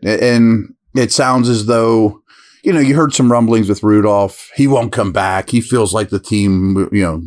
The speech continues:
sold him thin, you know, sold him short. And that obviously wasn't the case, or he wouldn't have signed a contract a couple days ago. And Trubisky, you know, it, it sounds that he is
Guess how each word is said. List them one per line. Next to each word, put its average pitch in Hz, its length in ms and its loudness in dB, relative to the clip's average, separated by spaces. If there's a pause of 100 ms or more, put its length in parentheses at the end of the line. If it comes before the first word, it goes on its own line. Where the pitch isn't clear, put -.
(120)
sold 110 260 -2
him 95 140 0
thin, 98 380 -2
you 98 120 0
know, 82 120 -2
sold 120 400 -2
him 101 80 0
short. 101 640 -2 (420)
And 90 580 -2 (120)
that 104 180 -2
obviously 95 320 -2
wasn't 90 300 -2
the 85 60 -6
case, 92 360 -4
or 80 140 -4
he 69 80 -10
wouldn't 82 160 -2
have 87 80 -4
signed 92 180 -2
a - 60 -10
contract 95 380 0
a - 20 -20
couple 87 160 -2
days 92 240 0
ago. 95 260 0 (560)
And 104 480 0
Trubisky, 113 800 -2 (120)
you 107 160 -2
know, 85 240 -4 (100)
it, 104 200 -6
it 107 160 -8
sounds 107 340 0
that - 120 -2
he 101 400 -4 (540)
is 95 480 -2